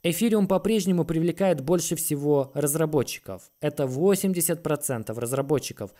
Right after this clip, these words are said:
две тысячи четыреста разработчиков, что в три раза больше, чем у второго по количеству разработчиков блокчейна Polkadot. Нужно уточнить, что разработчики Полигона, Арбитрума,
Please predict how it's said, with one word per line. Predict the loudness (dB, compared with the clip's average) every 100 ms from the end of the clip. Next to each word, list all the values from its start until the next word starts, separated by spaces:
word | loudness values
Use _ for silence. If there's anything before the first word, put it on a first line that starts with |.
| -12
две | -4 2 2 2
тысячи | 2 0 2 -2 -4
четыреста | -4 -2 -2 0 2 2 0 -2
разработчиков, | -2 -2 -2 -2 -4 -6 -14 -18 -20 -20 _ _
что | -6 2 2
в | 2
три | 2 4
раза | 4 4 2
больше, | 2 2 2 -2
чем | -2 0 0 -2 -2
у | 0 0 -2 _
второго | -8 0 2 4 4 2
по | 0
количеству | -2 -2 -2 -4 -4 -4
разработчиков | -2 -2 -4 -4 -6 -6 -8 -10 _
блокчейна | -2 0 0 -2 -2 -2 -4 -4
Polkadot. | -2 -2 0 0 2 0 -4 -16 _ _ 0
Нужно | 2 4 2 0
уточнить, | 0 -2 -2 -2
что | -2 -2
разработчики | 0 -2 0 0 -2 -8
Полигона, | -4 0 0 2 2 0 -4 -10 -6
Арбитрума, | -2 0 0 0 -4 -4 -6 -8 -12